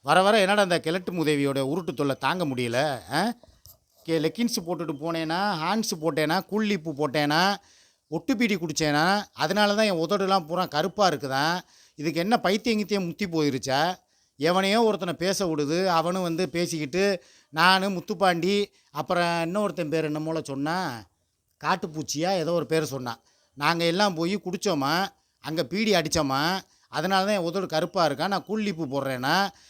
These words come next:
இதை விட ஹைலைட் என்னன்னா, நான் லெக்கின்ஸ் போட்டுட்டு படத்துக்கு போனேனா,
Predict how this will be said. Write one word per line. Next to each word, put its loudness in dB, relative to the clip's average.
இதை 4
விட 6
ஹைலைட் 4
என்னன்னா, -2
நான் 0
லெக்கின்ஸ் -4
போட்டுட்டு 0
படத்துக்கு 0
போனேனா, -2